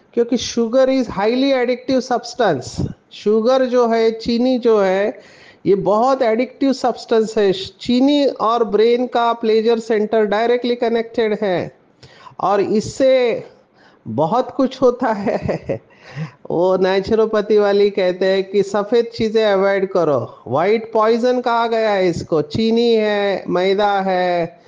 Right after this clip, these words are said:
नमक है, ये अति मात्रा में नहीं जाना चाहिए। जितना हो सके इनको avoid करना। तो मैं moderation को believe करता हूँ कि आप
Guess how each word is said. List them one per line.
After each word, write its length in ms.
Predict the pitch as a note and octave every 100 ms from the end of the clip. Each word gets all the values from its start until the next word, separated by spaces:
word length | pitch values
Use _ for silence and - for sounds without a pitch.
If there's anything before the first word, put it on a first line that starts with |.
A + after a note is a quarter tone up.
| - _ _ -
नमक 480 | C#3 F3 G3+ G#3+ G#3
है, 600 | - F#3+ F3+ F3 D#3+ - _ _ _ _ -
ये 100 | A#3
अति 420 | - G3+ G3+ C4
मात्रा 480 | B3 A3+ A#3 A#3+ B3
में 160 | A#3+
नहीं 300 | A#3+ A3+ A#3+
जाना 360 | B3 A#3 A3+ A3
चाहिए। 440 | A3 G#3+ G#3 G#3
जितना 420 | G3 F#3+ G3 A#3+ A#3+
हो 180 | A3+
सके 440 | A3+ A3+ A3 A3 A3
इनको 200 | G#3+ G#3+
avoid 560 | G#3 F#3+ F#3+ G#3 G3 G3
करना। 480 | D3+ C#3 B2 G#2 - _ _ _ _ - _ _ - _ _ _ -
तो 560 | C4 C4+ C4+ A#3+ - - - -
मैं 200 | D#3 A3
moderation 760 | A#3+ A3 A3 A#3 B3 B3 B3 A#3
को 460 | A#3+ A#3 A3+ G#3+
believe 360 | F#3+ G3 G#3+ A3
करता 320 | A3 F#3+ F#3 F#3+
हूँ 260 | F#3+ F3+ F#3
कि 160 | G3+
आप 580 | G3 F3 G3 A3 A3